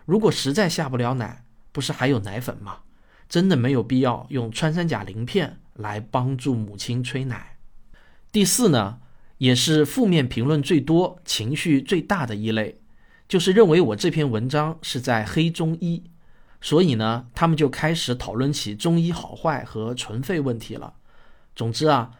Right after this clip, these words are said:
这一类的评论基本上与文章没有什么太大的直接关系。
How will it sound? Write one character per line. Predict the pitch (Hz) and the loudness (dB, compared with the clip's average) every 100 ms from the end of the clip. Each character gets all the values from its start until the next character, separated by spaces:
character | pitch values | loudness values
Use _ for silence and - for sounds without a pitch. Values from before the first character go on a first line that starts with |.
| - | -18
这 | - 320 | 0 4
一 | 233 | 4
类 | 202 180 127 | 4 4 2
的 | |
评 | 123 - 107 | -2 -6 -2
论 | 156 156 | 0 0
基 | - 220 | 0 -2
本 | 175 | 0
上 | 123 151 | -2 -2
与 | 120 110 | -2 -4
文 | 113 139 | -4 -2
章 | 175 180 | -2 -4
没 | 170 127 | -2 0
有 | 170 | 0
什 | 180 101 | -2 -6
么 | 104 | -8
太 | - 185 | -4 -4
大 | 143 160 123 | -2 -2 -2
的 | 104 | -6
直 | - 123 | -10 -8
接 | 113 175 | -4 -2
关 | 165 165 | 0 -2
系。 | 170 - | -2 -8